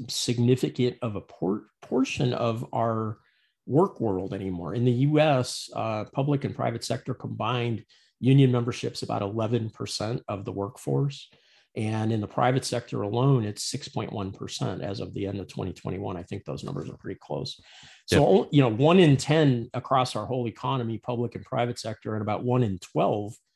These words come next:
Speaker 1: are, are members of a union. So most H R people, nine out of ten H R people are never dealing with a labor union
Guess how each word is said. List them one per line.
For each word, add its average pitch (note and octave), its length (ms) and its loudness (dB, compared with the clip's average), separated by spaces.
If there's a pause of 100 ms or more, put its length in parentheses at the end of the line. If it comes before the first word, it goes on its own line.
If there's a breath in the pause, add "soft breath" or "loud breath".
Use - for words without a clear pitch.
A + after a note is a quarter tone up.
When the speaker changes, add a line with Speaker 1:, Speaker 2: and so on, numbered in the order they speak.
(420 soft breath)
Speaker 1:
are, A2 460 -4
are A2+ 100 -2
members A2+ 320 -2
of G2 120 -4
a F#2+ 40 -6
union. G#2+ 440 0
So - 120 -6
most A3+ 320 0
H C3+ 180 0
R D#3 140 0
people, G2+ 480 -8
nine A#2 240 -2
out B2 120 0
of G2+ 60 -6
ten A2 220 -4
H G2+ 160 -6
R D2 120 -2
people F#2+ 340 -8
are G2 80 -2
never G#2+ 240 -2
dealing A2 260 -2
with F#2 180 -8
a - 40 -6
labor F2+ 220 -6
union G1+ 260 -16